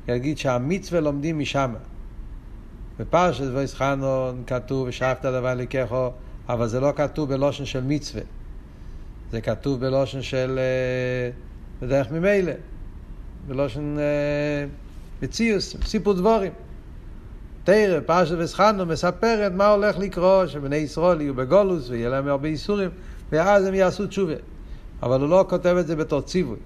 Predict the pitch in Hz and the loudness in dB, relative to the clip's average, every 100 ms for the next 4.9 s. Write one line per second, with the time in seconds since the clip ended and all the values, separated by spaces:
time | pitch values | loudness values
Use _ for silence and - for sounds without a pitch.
0 | - - 127 123 160 170 160 160 143 - | -12 -6 -6 -2 2 2 2 0 -2 -4
1 | 180 - - - - - - - - 104 | -4 -6 -12 -12 -12 -12 -14 -14 -6 -6
2 | - 123 170 170 143 123 147 170 131 120 | -2 0 0 0 -2 0 2 2 2 -4
3 | 143 143 190 220 202 185 175 151 156 143 | -6 2 4 4 2 -2 -2 -4 -2 -2
4 | 117 175 147 143 135 - 135 107 | -2 -2 -2 -2 -2 -4 -4 -4